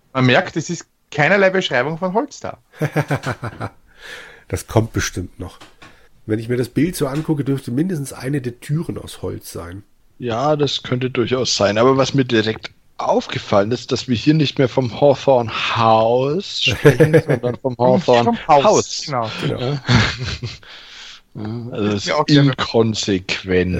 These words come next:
Speaker 2: Ja,
Speaker 3: Hey.
Speaker 2: erster Minuspunkt.
Speaker 3: Ja.
Speaker 1: Nee.
Speaker 2: <laughs> Nun gut, was
Speaker 1: Oh.
Speaker 2: sehen wir jetzt? Oben links gibt's ein Bild vom Haus, äh, in der Außenansicht. Das war der, das Eingangsbild. Und dann, als wir in die Eingangshalle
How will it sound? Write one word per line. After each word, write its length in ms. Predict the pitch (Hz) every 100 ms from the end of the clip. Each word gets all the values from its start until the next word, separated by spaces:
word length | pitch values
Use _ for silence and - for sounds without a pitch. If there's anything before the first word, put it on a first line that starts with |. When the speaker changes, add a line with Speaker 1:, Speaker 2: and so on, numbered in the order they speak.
| 80
Speaker 2:
Ja, 280 | 107 101 90
Speaker 3:
Hey. 720 | 95 87 78 - - - 127
Speaker 2:
erster 440 | 127 120 - 110
Minuspunkt. 800 | 98 101 92 85 - 85 80 - - _
Speaker 3:
Ja. 220 | 95 92 - _ _ -
Speaker 1:
Nee. 520 | 98 98 101 101 98 - _ _ -
Speaker 2:
<laughs> 440 | - - - - - - - - _ - _ _ _ - - - _ -
Nun 180 | 156 175 160
gut, 160 | 113 107
was 220 | 180 -
Speaker 1:
Oh. 40 | -
Speaker 2:
sehen 360 | 220 196 135
wir 120 | 113
jetzt? 320 | 110 101 - -
Oben 240 | 208 240
links 440 | 185 226 220 -
gibt's 240 | - 165 -
ein 320 | 135 147 139
Bild 240 | 143 160
vom 260 | 151 113 104
Haus, 380 | 110 131 131 -
äh, 280 | - - 117
in 40 |
der 140 | 110 107
Außenansicht. 760 | 185 160 156 175 185 185 -
Das 220 | 110 -
war 140 | 110 107
der, 180 | 107
das 220 | 107 98 -
Eingangsbild. 680 | 117 160 175 156 156 170 156
Und 120 | 107
dann, 140 | 110
als 340 | 104 110 - -
wir 160 | 117 113
in 80 | 110
die 100 | 113
Eingangshalle 800 | 117 151 151 135 123 127 117